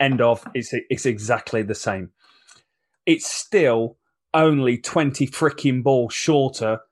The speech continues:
than T twenty. When Test match cricket went to one day cricket, it was a step change.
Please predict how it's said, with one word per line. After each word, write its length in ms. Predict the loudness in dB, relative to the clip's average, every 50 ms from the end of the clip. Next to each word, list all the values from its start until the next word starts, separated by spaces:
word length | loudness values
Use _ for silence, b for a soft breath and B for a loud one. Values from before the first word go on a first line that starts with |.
| _ _ _ _ -2
than 220 | 0 0 0 -4
T 240 | -2 0 0 0 0
twenty. 560 | -2 -2 -2 -2 -2 -2 -4 -6 -6 -8 b b b b b b
When 340 | 0 2 2 2 0 -4 -8
Test 260 | -2 -2 -2 0 0 -2
match 180 | -2 -4 -2 -2
cricket 300 | -2 -2 0 -2 0 0
went 180 | 0 0 0 -2
to 80 | -2
one 240 | 0 2 2 2 2
day 140 | 2 2 0 0
cricket, 460 | -2 -2 -4 -4 -2 -4 -4 -4 -2 -2
it 80 | 0
was 200 | 0 0 -2 -2 -4
a 40 |
step 420 | -6 -6 -6 -2 -2 -2 -2 -2 -6
change. 380 | -6 -6 -6 -6 -8 -12 -14